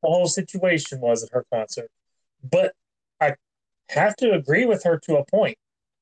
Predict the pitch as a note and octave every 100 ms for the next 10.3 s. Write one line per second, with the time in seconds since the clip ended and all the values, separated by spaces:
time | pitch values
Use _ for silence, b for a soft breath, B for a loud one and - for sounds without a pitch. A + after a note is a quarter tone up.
0 | _ _ D3 D#3 - _ _ _ C3+ F3+
1 | G#3+ F#3+ F3+ F#3 F#3 F3 D#3+ D3+ F3+ E3
2 | - C3 B2 - - - G3 G3 C#3+ B2+
3 | A#2+ C3+ C#3 - D3 C3+ - D#3 D3 C#3
4 | E3 D3 - C3+ - - - - D#3+ -
5 | _ - - - _ _ _ _ _ _
6 | _ _ _ - - A#2+ - - C3 -
7 | D3+ G3+ F#3+ E3+ F3+ - F#3 D#3+ E3 D#3
8 | F3 D#3 C3 - _ _ _ - D#3 D3
9 | D#3+ D3+ D3+ D3 C#3+ E3 D#3 - D3+ C#3+
10 | C3+ C#3+